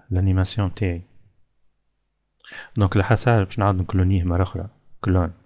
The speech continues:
كوبي. كي نقدمه هذايا بأن بوان، الآخر يجي قدامه بالضبط. ريت؟ وهذا زاد كي نعمل له كلون. كوبي. ونقدمه هو بيدو.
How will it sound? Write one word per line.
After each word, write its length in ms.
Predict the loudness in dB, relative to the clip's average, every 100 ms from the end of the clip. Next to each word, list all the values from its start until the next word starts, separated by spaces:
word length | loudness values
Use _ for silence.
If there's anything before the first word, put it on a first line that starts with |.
| _ _ _ _ _ _ -10
كوبي. 400 | -8 -4 -4 -6 _ _ _ _ _ _ _ _ -8
كي 100 | -4
نقدمه 500 | -4 -2 0 2 2
هذايا 180 | 0 -2
بأن 300 | -4 0 0
بوان، 440 | 2 0 0 -2 -12 _ -20 -12
الآخر 240 | -4 0 2
يجي 280 | 0 0 -2
قدامه 440 | -2 -2 0 0
بالضبط. 420 | 0 -2 -4 -4
ريت؟ 320 | -4 -2 -4 -8 -16 _ -20 -20 -2
وهذا 260 | 2 6 6
زاد 200 | 4 0
كي 140 | 0
نعمل 240 | 0 0 -2
له 80 |
كلون. 400 | -2 0 2 0 -6 -20 _ _ _ _ _ _ _ _ _ _ _ _ _ _ -16 -4
كوبي. 380 | -4 -4 -10 -10 _ _ _ _ _ -8
ونقدمه 380 | -4 0 2 2
هو 160 | 0
بيدو. 260 | 2 0 -2